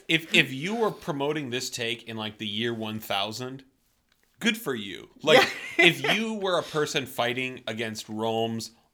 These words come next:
Speaker 1: only male priests in, like, the fir-, when it was a world power and they had the power to burn you at the stake, but you were like, "No, this means we must let women le-,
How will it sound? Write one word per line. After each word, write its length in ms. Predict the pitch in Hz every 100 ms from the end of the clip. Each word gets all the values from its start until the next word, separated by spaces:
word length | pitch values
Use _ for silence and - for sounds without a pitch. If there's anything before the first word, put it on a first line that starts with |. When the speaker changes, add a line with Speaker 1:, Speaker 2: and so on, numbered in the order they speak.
| -
Speaker 1:
only 340 | 131 139 143
male 320 | 117 113 123
priests 640 | 113 - 113 117 - - - _ _
in, 100 | 147
like, 280 | 151 139 131
the 100 | -
fir-, 360 | - - 180 -
when 160 | 139 147
it 140 | 147
was 260 | 143 131 - - _
a 60 | 120
world 360 | 117 139 143 -
power 260 | 120 123
and 100 | 123
they 60 | 120
had 100 | 123
the 40 |
power 220 | 110 123 123
to 40 |
burn 240 | 110 120 120
you 80 |
at 100 | 117
the 40 | 113
stake, 360 | - 117 113 -
but 100 | 123
you 80 |
were 60 | 127
like, 160 | 120 120 - _ -
"No, 220 | 123 143
this 240 | 131 - 160
means 240 | 185 160
we 100 | 180
must 300 | 165 220 -
let 260 | 233 247 202
women 320 | 262 240 196
le-, 260 | 226 269